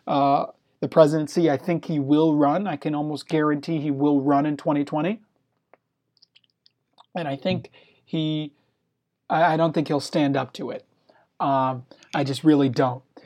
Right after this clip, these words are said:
Now, I wanna get to talking about the midterms, um, transitioning to that. I think this kind of is very, uh, this is, this is rough. This is dangerous. Let's go to the first, uh, the current,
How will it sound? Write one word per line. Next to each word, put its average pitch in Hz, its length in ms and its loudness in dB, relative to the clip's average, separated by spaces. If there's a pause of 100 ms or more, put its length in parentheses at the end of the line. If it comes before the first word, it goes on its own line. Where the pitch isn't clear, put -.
(160)
Now, 185 280 4
I 175 60 2
wanna 240 220 2
get 269 180 4
to 247 60 -6
talking 175 400 0
about 147 280 0
the 139 80 -6
midterms, 123 600 -8 (520)
um, 135 600 -4 (360)
transitioning 151 720 0
to 139 140 -4
that. 127 340 -2 (540)
I 175 100 4
think 285 280 -2
this 214 240 -4
kind 170 380 -4
of 147 180 -2
is 131 280 -2
very, 143 600 4
uh, 123 340 -4
this 240 220 -14
is, 254 120 -10
this 262 200 -2
is 226 140 2
rough. 156 400 6 (320)
This 202 100 -4
is 190 140 -4
dangerous. 143 640 2 (240)
Let's - 140 -6
go 285 120 0
to 277 60 -4
the 233 80 -2
first, 170 580 -2
uh, 147 140 -2
the 131 100 -4
current, 185 480 -2